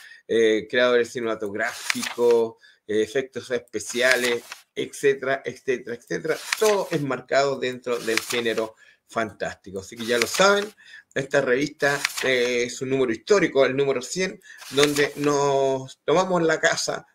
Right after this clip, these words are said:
para demostrar todo lo que hemos hecho a través de estos años y dar las gracias a todos los que han participado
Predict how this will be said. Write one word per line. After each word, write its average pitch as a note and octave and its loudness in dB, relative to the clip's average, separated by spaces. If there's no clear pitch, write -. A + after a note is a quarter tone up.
para C3+ 4
demostrar C3+ 0
todo G#3+ 4
lo G3 4
que F3+ 0
hemos F3+ 2
hecho E3+ 2
a D#3+ 8
través D#3+ 6
de E3 2
estos D3 -4
años F3+ 0
y C#3 -2
dar D3 2
las C#3 -2
gracias C#3 -2
a B2 -4
todos C#3 2
los C3 -4
que - -2
han B2 -4
participado A#2 -2